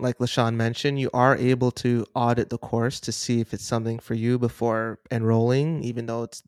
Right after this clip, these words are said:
they're both free. Speaking of climate change, there are a lot of practical examples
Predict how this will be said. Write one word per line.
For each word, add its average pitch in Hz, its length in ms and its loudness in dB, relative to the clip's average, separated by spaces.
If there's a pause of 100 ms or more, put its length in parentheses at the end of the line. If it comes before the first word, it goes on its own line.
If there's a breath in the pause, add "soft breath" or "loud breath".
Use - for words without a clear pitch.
they're 120 100 0
both 117 340 2
free. 113 480 -4
Speaking 202 480 -4
of 156 380 2 (160)
climate 123 400 2
change, 113 640 -8 (400)
there 127 200 4
are 127 40 6
a 123 40 4
lot 135 300 4
of 147 320 -2 (200)
practical 120 580 0
examples 113 960 -6